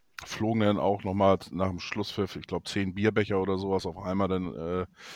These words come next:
äh, auf, auf dem Platz. Ähm, okay, einige machen das so nach dem Motto, äh, „Habt ihr euer Fanta?“ oder wie auch immer, aber das gehört sich einfach nicht, das gehört nicht ins Stadion. Und, ähm, ja, wie gesagt, das, äh,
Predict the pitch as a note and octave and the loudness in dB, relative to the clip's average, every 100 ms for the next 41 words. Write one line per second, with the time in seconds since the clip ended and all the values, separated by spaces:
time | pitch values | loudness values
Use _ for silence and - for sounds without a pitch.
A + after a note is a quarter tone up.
0 | - - _ - E2+ F2 E2 E2+ - - | -18 -20 _ -2 0 2 2 -2 -6 -16
1 | - D#2 E2+ E2 - G2+ - - - E2 | -10 -8 -8 0 6 6 4 -8 -4 -2
2 | F2 D#2+ - - G2 G#2+ A#2 - - - | 0 -4 -10 -4 2 4 2 -6 -20 -10
3 | - G2 F#2+ F#2+ G2+ G2 - F#2 F2+ F2 | -4 0 2 2 4 2 0 -4 -2 -2
4 | F2+ F2+ F2+ F2 D#2+ D#2+ F2 F2+ D#2+ E2+ | -2 0 0 0 -2 -2 -4 -4 -2 -2
5 | - G#2 A2 G#2+ G2+ G2 G2 F#2 F#2 F2+ | 0 0 4 2 2 0 -4 -4 -4 -4
6 | C#2 F2 E2+ F#2 G2 - F#2+ D2 F#2+ F2 | 0 0 0 0 0 -2 -8 -6 -6 -6
7 | E2+ D#2+ F#2 E2+ F2 E2+ - E2+ F2+ F2+ | -8 -10 -6 -8 -8 -10 -6 -2 0 -2
8 | F2 - _ - - _ _ _ F2 E2+ | -6 -12 _ -20 -20 _ _ _ -4 -2
9 | D#2+ D#2+ D#2 - - D#2 D#2 D#2 D#2 D2+ | -2 -4 -6 -10 -10 -8 -6 -6 -10 -14
10 | _ _ _ _ _ _ _ _ _ C#2+ | _ _ _ _ _ _ _ _ _ -12
11 | - - - D2+ D#2 - D#2 - - - | -12 -12 -16 -12 -10 -8 -10 -8 -12 -10
12 | D2+ E2 | -8 -8